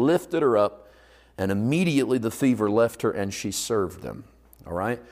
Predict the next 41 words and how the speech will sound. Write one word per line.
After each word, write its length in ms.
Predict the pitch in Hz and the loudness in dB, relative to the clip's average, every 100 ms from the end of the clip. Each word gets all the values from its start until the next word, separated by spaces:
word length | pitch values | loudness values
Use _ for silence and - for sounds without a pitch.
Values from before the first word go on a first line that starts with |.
| - - | -20 -16
I 80 | 95 | -10
just 140 | 101 | -6
want 120 | 117 104 | -4 -4
to 40 | |
make 140 | 104 | -4
sure 180 | - 120 | -4 -4
we 140 | 107 101 | -2 -2
have 120 | 101 | -2
the 60 | |
chronology 600 | 98 113 101 107 113 107 113 | -6 -4 -2 0 -2 -4 -6
correctly. 580 | 120 117 120 127 123 - | -2 -2 -2 -4 -6 -4
Early 260 | 98 110 113 | -2 -2 0
part 240 | 117 110 | 0 -2
of 120 | 107 | -2
Mark, 300 | 113 113 107 | -2 -4 -4
Jesus 420 | 95 104 101 95 - | -8 -6 -6 -8 -2
goes 260 | 104 98 | -2 -2
to 120 | - 90 | -8 -10
the 80 | |
sea, 460 | 85 - 127 123 127 | -10 -6 -2 -2 -2
and 80 | 95 | -6
he 80 | 87 | -10
calls 500 | - 107 101 98 - - _ | -6 -2 -2 -4 -14 -20 _
Simon 360 | - 117 107 98 | -6 -4 -2 -4
and 80 | 101 | -4
Andrew, 500 | 104 104 107 107 113 | -4 -4 -4 -4 -8
Peter 320 | - 101 98 95 | -6 -4 -2 -4
and 80 | |
Andrew, 380 | 98 98 95 104 | -4 -4 -4 -6
and 100 | 101 - - - | -8 -16 -20 -14
he 100 | 92 | -8
calls 280 | - 95 98 | 0 0 0
them 80 | 95 | -4
to 60 | |
be 100 | 92 | -4
disciples, 520 | 92 - 110 104 107 | -4 0 0 0 -6
and 80 | 90 | -10
immediately 600 | 78 85 104 131 101 90 | -10 -8 -4 -4 -4 -8
they 140 | 82 82 | -8 -4
follow 400 | 95 85 85 85 | 0 2 2 0
him. 320 | 87 87 | -6 -6